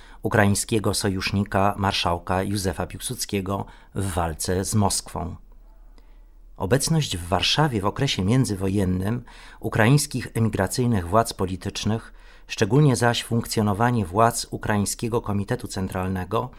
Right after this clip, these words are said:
oraz wielu innych organizacji i towarzystw sprawiło, że stolica Polski była w tym czasie bezsprzecznie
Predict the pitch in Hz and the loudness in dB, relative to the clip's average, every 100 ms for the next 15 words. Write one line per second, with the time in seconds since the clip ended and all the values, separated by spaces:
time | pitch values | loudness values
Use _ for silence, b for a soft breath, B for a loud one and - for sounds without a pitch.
0 | b b - 104 95 90 127 123 - 135 | b b -2 0 0 2 2 2 0 2
1 | 147 107 - - 98 95 92 107 117 - | 4 2 0 0 2 2 2 0 0 -4
2 | 135 - 104 98 92 101 101 131 - - | -6 -8 -8 -6 2 2 2 -2 -4 -10
3 | b b - - - 110 98 85 92 113 | b b -12 -4 2 2 0 -4 -2 -2
4 | B B B B B 85 101 95 - - | B B B B B -2 2 2 0 0
5 | 95 151 151 135 104 113 - - 101 98 | 0 0 0 0 2 0 0 -4 -2 0
6 | 127 - 113 - 95 - 104 113 B B | 0 0 -2 0 -2 2 0 0 B B
7 | B - 95 113 - - - - 98 - | B -4 2 2 2 -2 0 2 2 0
8 | - 95 101 | -2 0 0